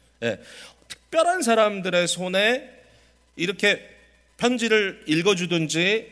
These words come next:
아, 이렇게 편지를 이렇게 낭-, 낭독을 하면, 내가 하고 싶은 얘기를 이야기하면 그것을 대독해 줄 수 있는 아주 실력 있는 그런 라이터들이 있었던 거죠.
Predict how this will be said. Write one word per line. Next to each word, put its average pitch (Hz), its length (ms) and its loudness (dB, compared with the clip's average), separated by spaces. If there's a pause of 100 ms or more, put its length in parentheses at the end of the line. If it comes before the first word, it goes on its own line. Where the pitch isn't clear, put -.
(220)
아, 120 140 0 (120)
이렇게 135 200 -6
편지를 180 580 -2 (240)
이렇게 123 380 -4 (340)
낭-, 127 240 -4
낭독을 165 420 4
하면, 139 220 -2
내가 123 180 2
하고 175 200 -2
싶은 160 220 -8
얘기를 135 260 -2
이야기하면 123 640 0
그것을 208 560 -2 (340)
대독해 233 580 4
줄 233 160 -2
수 220 240 -2
있는 208 240 -2
아주 190 500 -4
실력 247 400 2
있는 220 300 0
그런 180 300 0
라이터들이 165 480 0
있었던 170 340 -2
거죠. 98 560 -4